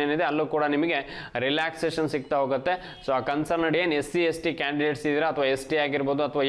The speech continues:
ಏನು Himachal Pradesh, Assam ಇದ್ದೀರಾ, so ನೀವು check ಮಾಡ್ಕೊಳ್ಬೋದು. So ಯಾವ ರೀತಿ ನಿಮಗೆ relaxation ಸಿಗ್ತಾ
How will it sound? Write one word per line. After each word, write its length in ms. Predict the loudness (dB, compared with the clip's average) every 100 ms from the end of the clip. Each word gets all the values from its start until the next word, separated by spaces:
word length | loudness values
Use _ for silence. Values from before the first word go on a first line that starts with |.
| 2
ಏನು 140 | 0 0
Himachal 400 | 0 0 0 0
Pradesh, 320 | 0 0 0 -2
Assam 280 | -2 0 0 2
ಇದ್ದೀರಾ, 240 | 0 0 -4 -12 -12 -4
so 60 | -2
ನೀವು 140 | 0 -2
check 180 | -2 -2 -2
ಮಾಡ್ಕೊಳ್ಬೋದು. 520 | 0 0 0 0 0 -4 -10 -6
So 60 | 0 2
ಯಾವ 100 | 2 0
ರೀತಿ 160 | 0 0 0
ನಿಮಗೆ 220 | 2 2 2
relaxation 640 | 0 -2 -4 -4 -2 -2 -2
ಸಿಗ್ತಾ 240 | -4 0